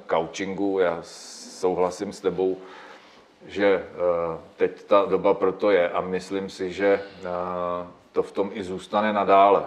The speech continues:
že celá řada lidí pochopí, že, eh, je pro ně mnohem jednodušší a pohodlnější si s tím svým terapeutem, trenérem nebo s kýmkoliv dalším dát to rande přes ten Skype nebo přes nějaký WhatsApp a, a v podstatě ty věci,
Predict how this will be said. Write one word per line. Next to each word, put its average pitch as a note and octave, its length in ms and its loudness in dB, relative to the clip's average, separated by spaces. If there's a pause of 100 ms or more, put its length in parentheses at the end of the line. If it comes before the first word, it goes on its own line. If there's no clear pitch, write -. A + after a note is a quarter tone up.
že F2+ 200 -8
celá F#2 340 4
řada F#2+ 240 4
lidí G2+ 300 0
pochopí, G2+ 500 -6
že, G#2 200 0
eh, - 1400 -2
je G#2 160 4
pro G2+ 220 2
ně G2+ 320 -2
mnohem G2+ 380 0
jednodušší G2+ 760 -4
a G2 100 4
pohodlnější G2 840 -2
si F#2+ 160 -8
s - 100 -16
tím G2+ 180 -8
svým G2+ 320 -4
terapeutem, G2 880 4
trenérem F#2+ 560 2
nebo G2 260 -2
s - 60 -16
kýmkoliv G2 760 -2
dalším F2 460 -2
dát F#2+ 260 4
to G#2 100 2
rande F#2+ 280 4
přes - 240 -10
ten G2+ 200 -6
Skype F2+ 480 0
nebo G2 200 -4
přes F2+ 260 -12
nějaký F#2+ 460 -2
WhatsApp F2+ 560 0
a, F#2+ 40 -4
a F#2+ 200 -6
v - 180 -18
podstatě G2 340 -6
ty G2+ 160 -2
věci, F#2+ 400 -2